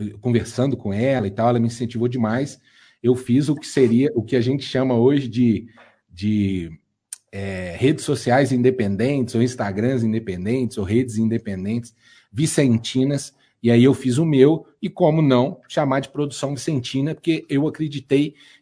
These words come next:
que, eu sempre defendi a, a profissionalização de algumas coisas. Se você não sabe fazer muito bem feito,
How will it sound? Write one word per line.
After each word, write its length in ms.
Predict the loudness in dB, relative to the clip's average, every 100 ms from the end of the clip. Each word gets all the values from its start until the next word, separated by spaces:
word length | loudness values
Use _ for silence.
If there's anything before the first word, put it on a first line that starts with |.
| _
que, 400 | 0 2 2 -4 -10
eu 140 | 0 2
sempre 300 | 2 0 2
defendi 760 | 2 2 0 0 0 -2 -4 -4
a, 460 | -4 -2 -4 -6
a 40 | -8
profissionalização 1120 | -2 2 2 2 0 0 0 2 2 0 -2
de 80 | -2
algumas 300 | -2 -2 -2
coisas. 440 | 0 -2 -4 -16 _ _ _ _ -8
Se 100 | 0
você 260 | 0 2
não 160 | 2 2
sabe 320 | 2 2 2
fazer 300 | 0 2 0
muito 720 | 0 0 4 8 8 6 0
bem 240 | -2 -2 -2
feito, 560 | -2 0 0 -4 _